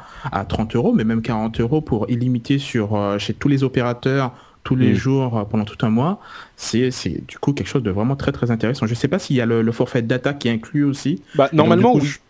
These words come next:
Speaker 2: Ce qu'on, ce dont on entendrait parler, c'est ça. Mais
Speaker 1: Voilà.
Speaker 2: bon, ça, on a pensé à Bouygues parce qu'ils n'ont pas encore de M V N O et donc, euh, ça serait possible. Enfin bon, on,
Speaker 1: Ouais.
Speaker 2: c'est, encore une fois, c'est des rumeurs, hein, je veux être très clair, euh.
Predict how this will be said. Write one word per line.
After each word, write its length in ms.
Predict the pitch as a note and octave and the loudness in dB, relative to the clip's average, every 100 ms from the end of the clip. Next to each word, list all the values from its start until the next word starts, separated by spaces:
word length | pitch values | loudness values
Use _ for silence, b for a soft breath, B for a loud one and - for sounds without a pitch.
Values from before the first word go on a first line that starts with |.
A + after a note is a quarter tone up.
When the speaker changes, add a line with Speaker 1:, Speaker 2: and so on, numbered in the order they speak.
| - | -6
Speaker 2:
Ce 160 | - D#3+ | 0 2
qu'on, 260 | - D3 | 2 -2
ce 140 | - C#3 | 2 0
dont 260 | A#2 A2+ A2 | 2 -2 0
on 140 | A#2+ A#2 | 0 0
entendrait 380 | A#2 A#2 A#2 | 0 0 0
parler, 340 | A2 G2+ A#2 G3 | -2 -4 -2 -4
c'est 160 | - | -4
ça. 260 | C3 F#2+ G2 _ _ B B B B | -2 -2 -4 _ _ B B B B
Mais 160 | D#3+ E3 | 6 8
Speaker 1:
Voilà. 220 | D#3 B2+ b b b _ _ - _ _ - C#3 | 6 4 b b b _ _ -20 _ _ -8 0
Speaker 2:
bon, 40 | |
ça, 120 | F3 F3 | 2 4
on 140 | D#3 | 4
a 80 | D3 | 4
pensé 300 | - D3 E3+ | 2 2 2
à 80 | C3+ | 2
Bouygues 320 | A#2+ D3+ B2 | 4 2 2
parce 180 | B2 - | 0 2
qu'ils 160 | A#2+ | 0
n'ont 120 | A2+ G#2+ | 0 2
pas 100 | A#2+ | 0
encore 280 | A2+ B2 | 2 0
de 120 | A2+ G#2 | 2 2
M 160 | G2+ | 2
V 140 | G2+ G2+ | 2 2
N 160 | G2 | 2
O 340 | G#2 G#2 G#2+ G#2+ | 0 2 4 2
et 160 | F#2 | 2
donc, 340 | F2+ G2 G2 - | 0 -2 -2 -2
euh, 200 | F#2+ F2+ | -2 -2
ça 160 | - | -4
serait 140 | F#2+ F#2+ | -4 -4
possible. 340 | F#2 - G2 | -6 -4 -4
Enfin 160 | G2 G2 | -2 -2
bon, 140 | F2 B B B B B | -2 B B B B B
on, 160 | D3+ E3 | 4 6
Speaker 1:
Ouais. 80 | F#3+ | 4
Speaker 2:
c'est, 160 | - | 4
encore 240 | F3 - E3 | 2 4 4
une 80 | D#3 | 4
fois, 160 | E3 | 2
c'est 120 | - | 4
des 100 | B2 | 4
rumeurs, 320 | A2 G#2 E2+ F2 | 4 2 0 -4
hein, 60 | |
je 60 | F2+ | -2
veux 100 | G2+ | -2
être 80 | - | -2
très 140 | G#2 | -6
clair, 340 | - A2 A#2 G#2 | -2 0 0 -2
euh. 180 | F2+ | -6